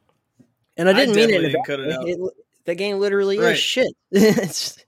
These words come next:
Speaker 1: it's a, it, you
Speaker 2: Yeah,
Speaker 1: shoot
Speaker 2: you said
Speaker 1: shit at
Speaker 2: that.
Speaker 1: people out of your wiener
Speaker 2: You were
Speaker 1: in
Speaker 2: like,
Speaker 1: that game.
Speaker 2: uh, you were like, "I don't mean it looks bad. I think it looks good. It's just, it is shit." Like, literally.
Speaker 1: <laughs>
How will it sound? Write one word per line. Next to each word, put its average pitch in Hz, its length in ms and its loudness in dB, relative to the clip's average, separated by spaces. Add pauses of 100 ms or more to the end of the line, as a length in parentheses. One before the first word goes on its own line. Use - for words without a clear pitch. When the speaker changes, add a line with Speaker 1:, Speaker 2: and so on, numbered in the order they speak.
Speaker 1:
it's - 100 -8
a, 180 220 -2
it, - 120 -10
you 175 240 -4
Speaker 2:
Yeah, 277 180 0
Speaker 1:
shoot 226 100 0
Speaker 2:
you 208 80 -2
said 302 140 0
Speaker 1:
shit 247 100 2
at - 40 0
Speaker 2:
that. 135 140 -6
Speaker 1:
people - 220 -6 (400)
out 180 120 4
of 180 60 0
your 190 140 4
wiener 240 400 -2 (280)
Speaker 2:
You 185 140 -6
were 196 60 -4
Speaker 1:
in 185 60 -8
Speaker 2:
like, 160 200 2
Speaker 1:
that 170 80 0
game. 143 380 -6
Speaker 2:
uh, 135 40 -16
you 180 180 -4
were 190 80 -2
like, 180 180 0
"I 202 60 2
don't 214 160 0
mean 208 160 4
it 185 100 -2
looks 180 220 -2
bad. 170 320 0
I 151 60 0
think 165 180 -4
it 160 80 -6
looks 156 200 -4
good. 147 360 0
It's 135 160 -8
just, - 380 -6
it 143 160 -6
is 143 120 -4
shit." - 480 -4
Like, 131 160 -6
literally. 139 440 -4 (1040)
Speaker 1:
<laughs> 180 100 -4